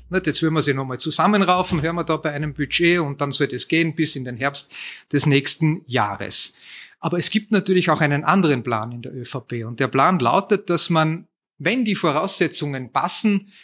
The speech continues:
dann schon im Herbst, äh, im, nicht im Herbst, sondern überraschenderweise im März, Ende März, vorgezogene Nationalratswahlen durchführen will. Und die Voraussetzung dafür,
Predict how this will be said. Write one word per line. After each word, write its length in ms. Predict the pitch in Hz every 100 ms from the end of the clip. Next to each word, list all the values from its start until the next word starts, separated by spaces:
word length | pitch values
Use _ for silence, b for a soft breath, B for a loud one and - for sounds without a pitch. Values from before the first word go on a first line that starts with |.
| B -
dann 220 | 156 196
schon 280 | 190 180 185
im 220 | 147 120
Herbst, 600 | 107 180 196 - - -
äh, 200 | 165 180
im, 80 | 151
nicht 340 | 147 170 -
im 100 | 156
Herbst, 320 | 127 170 - -
sondern 220 | 170 175
überraschenderweise 960 | 143 135 196 - 175 147 131 156 -
im 360 | 165 135 127 110
März, 540 | 120 160 185 - - -
Ende 280 | 156 147 113
März, 440 | 123 185 196 - B B -
vorgezogene 720 | 170 165 160 - 151 156 131
Nationalratswahlen 1120 | 123 123 127 113 139 147 135 131 117 127 139 B B B B _ -
durchführen 580 | 196 - - 170 147
will. 240 | 131 139 117
Und 160 | 117
die 60 | 143
Voraussetzung 880 | 156 135 185 254 - 160 - 147 131
dafür, 600 | 110 143 - 214 294